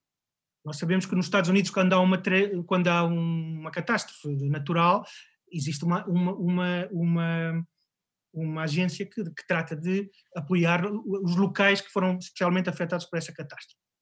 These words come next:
Isto é uma grande fator de coesão, coesão para um país. No caso da Europa, é, é incrível que não tenha havido o mínimo de mensagem e até de conteúdo comunicado às pessoas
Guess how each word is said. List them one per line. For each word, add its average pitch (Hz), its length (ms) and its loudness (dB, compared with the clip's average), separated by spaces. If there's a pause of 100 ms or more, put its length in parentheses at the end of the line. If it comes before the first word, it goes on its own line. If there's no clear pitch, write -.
Isto 240 200 -2
é - 20 4
uma 226 340 4
grande 208 540 4 (260)
fator 202 300 2
de - 100 -12
coesão, 190 560 0 (240)
coesão 180 760 2 (360)
para 190 520 4
um 190 160 4
país. 196 640 4 (400)
No 165 200 2
caso 233 260 4
da 202 60 4
Europa, 165 440 4 (640)
é, 226 300 2
é - 20 8
incrível 220 680 6
que 226 120 -6
não 233 120 6
tenha 226 220 2
havido 220 300 2
o 208 40 4
mínimo 240 600 6
de 196 80 -2
mensagem 180 840 0
e 208 120 2
até 247 200 0
de 196 80 -2
conteúdo 190 540 0
comunicado 208 580 2
às 170 140 -2
pessoas 143 580 -6